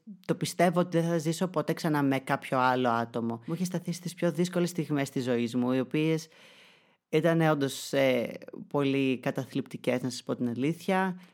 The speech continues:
Έχουμε περάσει πάρα πολλά πράγματα, χαρές, λύπες, ενθουσιασμούς, αλλά έτσι νομίζω είναι ο έρωτας. Έχει όλο αυτό το πακέτο μέσα.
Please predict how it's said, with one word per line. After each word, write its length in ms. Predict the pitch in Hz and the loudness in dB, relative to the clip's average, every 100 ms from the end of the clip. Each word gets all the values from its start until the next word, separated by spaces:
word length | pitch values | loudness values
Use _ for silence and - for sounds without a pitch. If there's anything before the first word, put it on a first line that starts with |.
| _ | _
Έχουμε 300 | 202 214 208 | -6 0 2
περάσει 420 | 196 196 202 208 | 2 0 0 -2
πάρα 300 | 175 180 190 | 0 2 2
πολλά 220 | 190 143 | 2 2
πράγματα, 460 | - 123 123 131 139 | 2 0 0 -2 -2
χαρές, 560 | - 147 165 175 160 | -2 0 4 2 2
λύπες, 360 | 143 156 170 - | 0 -2 -2 -4
ενθουσιασμούς, 840 | 143 147 - 127 123 160 180 190 - - - - - | -6 -6 -4 -4 -2 0 2 0 -4 -18 -20 -20 -4
αλλά 580 | 170 180 185 180 - - | 0 2 4 2 -2 -2
έτσι 280 | 214 254 254 | 0 2 4
νομίζω 320 | 247 196 151 | 6 6 4
είναι 240 | 135 123 | 4 4
ο 60 | 117 | 4
έρωτας. 440 | 117 120 117 131 | 4 2 0 -2
Έχει 420 | 165 165 185 - - | -4 -2 -2 -4 -4
όλο 400 | 160 165 180 160 | 2 6 6 4
αυτό 280 | 139 - 131 | 0 -6 -6
το 100 | 127 | -6
πακέτο 560 | 131 123 123 117 117 | -6 -4 -2 -4 -2
μέσα. 500 | 117 113 113 - 143 | -4 -2 -6 -10 -14